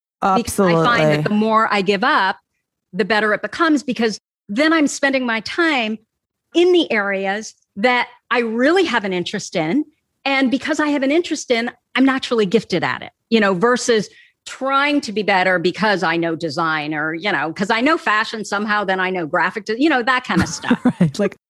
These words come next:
Speaker 2: only I can do the Canva. <laughs>
Speaker 1: No.
Speaker 2: All right.
Speaker 1: And,
Speaker 2: It's
Speaker 1: and
Speaker 2: so
Speaker 1: I absolutely
Speaker 2: ridiculous.
Speaker 1: can't. And the
Speaker 2: Yeah.
Speaker 1: more you hire people, the more you realize that, "Oh, crap,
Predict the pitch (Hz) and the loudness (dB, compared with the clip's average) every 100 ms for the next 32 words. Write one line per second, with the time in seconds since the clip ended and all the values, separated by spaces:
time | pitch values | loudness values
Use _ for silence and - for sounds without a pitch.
0 | _ 302 403 453 370 403 381 262 220 277 | _ 2 4 4 4 4 4 2 4 4
1 | 254 247 233 - 262 254 220 220 185 165 | 4 2 0 0 2 4 4 4 2 -2
2 | - - 220 233 - 523 466 392 370 - | -10 -14 -4 -4 -2 -4 -4 -2 -2 2
3 | 269 302 302 285 320 294 285 262 311 277 | 2 2 2 0 2 2 2 2 2 2
4 | 254 220 226 349 254 240 - _ _ - | 2 2 0 -2 -8 -12 -18 _ _ 0
5 | 339 330 330 381 359 320 262 285 311 403 | 4 4 4 4 2 2 0 -2 -2 -2
6 | 349 339 240 254 240 285 302 254 311 403 | 0 -2 0 0 2 2 2 0 0 2
7 | 240 240 202 208 302 247 - 147 120 | 2 2 2 0 -4 -6 -4 -2 -2